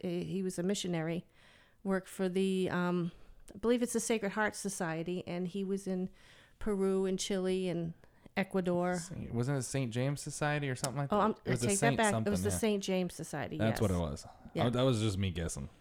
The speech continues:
Speaker 2: I was
Speaker 1: No, it
Speaker 2: like,
Speaker 1: was Saint James Society.
Speaker 2: Nice. Um, s-, did he have any, uh,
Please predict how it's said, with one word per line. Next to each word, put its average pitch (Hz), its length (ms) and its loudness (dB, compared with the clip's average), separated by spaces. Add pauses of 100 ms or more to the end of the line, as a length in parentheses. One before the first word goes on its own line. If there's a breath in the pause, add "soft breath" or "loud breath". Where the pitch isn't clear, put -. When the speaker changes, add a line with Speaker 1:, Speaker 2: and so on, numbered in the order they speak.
(140)
Speaker 2:
I - 40 2
was 226 100 6
Speaker 1:
No, 226 60 8
it - 20 8
Speaker 2:
like, 220 80 6
Speaker 1:
was 247 180 8
Saint 196 200 2
James 170 240 -2
Society. 165 440 -4 (380 loud breath)
Speaker 2:
Nice. 104 680 2 (100)
Um, 113 680 4 (120)
s-, - 120 -10
did 104 240 2
he 101 140 2
have 92 240 2
any, 87 520 0 (300)
uh, 85 400 0